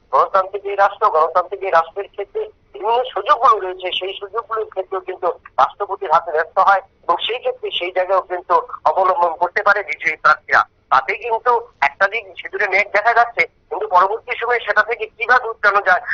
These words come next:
তারও কিন্তু পথ রয়েছে কিন্তু ভারতীয় সংবিধানে। তো সেক্ষেত্রে বলবো যে ছজন বিধায়ক, আহ, যারা জয়লাভ, জয়লাভ করেছেন, তারা আগামী দিনের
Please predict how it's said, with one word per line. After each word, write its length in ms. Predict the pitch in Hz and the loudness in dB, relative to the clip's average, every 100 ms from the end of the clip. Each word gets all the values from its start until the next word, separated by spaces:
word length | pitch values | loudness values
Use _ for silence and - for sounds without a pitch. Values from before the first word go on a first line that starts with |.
| - | 0
তারও 180 | 170 190 | 2 0
কিন্তু 340 | 208 190 196 - | -6 -8 -8 2
পথ 240 | 185 185 | 4 4
রয়েছে 400 | 175 165 175 - | 0 0 0 -4
কিন্তু 260 | 160 170 170 | -12 -10 0
ভারতীয় 400 | 151 156 - 156 | 2 2 -2 -8
সংবিধানে। 540 | - 160 165 175 160 127 - _ - | 0 0 0 0 -2 -2 -10 _ -6
তো 100 | 185 | -4
সেক্ষেত্রে 480 | - 180 214 220 240 | -2 -2 -2 -2 2
বলবো 380 | 214 233 240 - _ | 2 4 2 2 _
যে 100 | 180 | -6
ছজন 480 | 185 175 185 214 202 | -2 2 4 4 0
বিধায়ক, 400 | 190 185 196 214 - - | -2 2 4 4 0 -2
আহ, 160 | 151 165 165 156 | 2 2 2 2
যারা 180 | 190 190 - | 2 2 -4
জয়লাভ, 420 | 180 190 214 - - | -2 2 2 2 2
জয়লাভ 280 | 170 180 220 | 4 4 2
করেছেন, 360 | 220 220 226 233 | 0 -4 -2 -4
তারা 360 | - _ 147 196 | -6 _ 4 4
আগামী 460 | 131 151 208 240 | 4 2 2 0
দিনের 340 | 220 240 240 | -4 -2 0